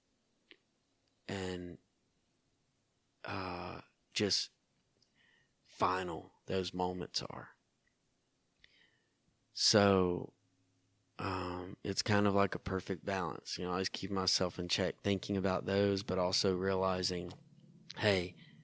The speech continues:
I have a lot of time to do a lot of good. So I just want to be as efficient with my time as possible, and I want to do what I need to, to eventually, you know, reach,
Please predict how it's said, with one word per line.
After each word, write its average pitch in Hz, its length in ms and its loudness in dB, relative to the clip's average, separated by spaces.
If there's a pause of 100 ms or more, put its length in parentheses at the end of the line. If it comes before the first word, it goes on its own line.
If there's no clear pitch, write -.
(340)
I 98 100 2
have 101 260 4
a 98 40 4
lot 92 240 2
of 87 80 -6
time 90 300 -4
to 82 80 -2
do 90 220 0
a - 40 2
lot 87 200 -2
of 90 140 -6
good. 87 380 -4 (480)
So - 180 -2
I 92 60 2
just 92 220 0
want 98 220 0
to - 80 -10
be 98 180 -2
as 92 100 -2
efficient 98 500 0
with 92 180 -8
my 92 120 -2
time 92 320 -4
as 87 100 -6
possible, 90 680 -4 (640)
and 90 100 -4
I 90 60 0
want 92 300 0
to 92 100 -2
do 95 500 2
what 92 160 -2
I 92 120 0
need 92 400 -4
to, 90 260 -4
to 90 200 -4
eventually, 90 760 -2 (760)
you 95 140 0
know, 92 180 2
reach, 92 680 -2